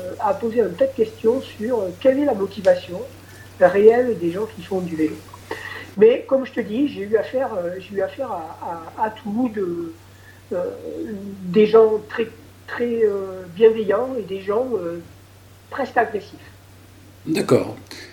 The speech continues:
Speaker 2: Donc, euh, effectivement, c'est quelque chose qu'on rencontre assez couramment. Et, euh, on est souvent, euh, qualifié de tricheur quand on roule avec un vélo électrique, euh, ce qui, pour certains, et comme moi qui l'ont essayé, <laughs> c'est pas tout à fait la vérité, puisqu'il s'agit quand même de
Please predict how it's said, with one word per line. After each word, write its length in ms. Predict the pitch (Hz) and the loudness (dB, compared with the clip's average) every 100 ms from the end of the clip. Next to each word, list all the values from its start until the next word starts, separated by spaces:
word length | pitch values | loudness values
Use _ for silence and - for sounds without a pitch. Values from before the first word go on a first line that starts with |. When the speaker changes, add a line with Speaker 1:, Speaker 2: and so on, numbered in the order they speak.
| - - | -20 -8
Speaker 2:
Donc, 200 | 131 127 | -2 2
euh, 180 | 131 123 | 6 6
effectivement, 480 | 110 123 135 165 165 | 4 0 2 4 4
c'est 100 | 117 | 2
quelque 280 | 110 113 117 | -2 -2 -2
chose 180 | 123 | -2
qu'on 220 | - 101 95 | -4 -6 -4
rencontre 400 | 92 - 104 95 | -6 -6 -8 -6
assez 180 | 98 | -8
couramment. 640 | 95 95 90 101 120 131 117 | -8 -8 -4 -2 -2 -2 -2
Et, 80 | 95 | -4
euh, 480 | 90 87 92 92 - | -6 -8 -10 -12 -8
on 80 | 101 | -6
est 80 | 98 | -4
souvent, 460 | 98 113 113 113 98 | -4 -4 -2 -2 -2
euh, 80 | 90 | -4
qualifié 500 | 90 104 104 - 113 | -4 -6 -6 -6 -6
de 80 | 101 - | -8 -14
tricheur 460 | - - 120 120 | -12 -6 -4 -4
quand 200 | 113 95 | -6 -8
on 60 | 104 | -4
roule 240 | 101 123 | 0 2
avec 240 | 101 95 98 | 2 -2 -4
un 100 | 95 | -4
vélo 280 | 98 104 | -2 -2
électrique, 500 | 92 85 - 135 139 | -2 -6 -6 -6 -4
euh, 320 | 107 95 92 98 92 | -6 -4 -6 -8 -10
ce 100 | - | -12
qui, 320 | - - 127 | -8 2 2
pour 240 | 127 113 - | 2 -4 -8
certains, 480 | 92 92 120 120 | -12 -10 -6 -4
et 180 | 104 92 - - | -4 -4 -6 -6
comme 160 | 110 95 | -4 -4
moi 220 | 101 113 | -2 -4
qui 160 | 104 101 | -4 -10
l'ont 340 | 95 92 92 | -8 -4 -4
essayé, 400 | 92 107 104 131 | -4 -4 2 2
<laughs> 20 | |
c'est 300 | 127 117 - - - - - - - | 2 -4 -10 -12 -14 -18 -20 -14 -6
pas 100 | 107 | -6
tout 220 | - 107 | -6 -4
à 120 | 107 | -2
fait 220 | 104 127 120 | 0 0 2
la 360 | 107 101 95 | 0 -2 -4
vérité, 540 | 92 98 92 92 127 139 | -4 -6 -6 -2 -2 -2
puisqu'il 920 | 135 - 113 104 98 92 95 92 90 | -4 -8 -6 -4 -6 -6 -4 -4 -6
s'agit 320 | - 92 123 | -8 -8 -8
quand 120 | 107 | -6
même 260 | 101 113 104 | -4 -4 -4
de 600 | 95 92 92 90 92 - | -2 -2 -2 -4 -8 -10